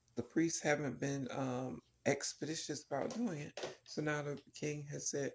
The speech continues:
"Put a collection box outside of the building." So, verse nine, "And they made a proclamation."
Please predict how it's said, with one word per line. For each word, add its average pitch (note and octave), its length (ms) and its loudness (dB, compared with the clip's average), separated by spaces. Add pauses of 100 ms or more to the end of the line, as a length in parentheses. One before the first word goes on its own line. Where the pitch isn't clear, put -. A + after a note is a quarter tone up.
(300)
"Put - 160 8
a - 20 8
collection C3+ 500 2
box - 360 0
outside G#2 580 -2
of - 80 -4
the - 80 -8
building." - 460 -10 (880)
So, - 400 -8 (160)
verse - 320 -6
nine, D#3 480 -4
"And G#3+ 160 -2
they F#3 100 0
made C3 300 2
a - 40 -2
proclamation." C#3 1080 -6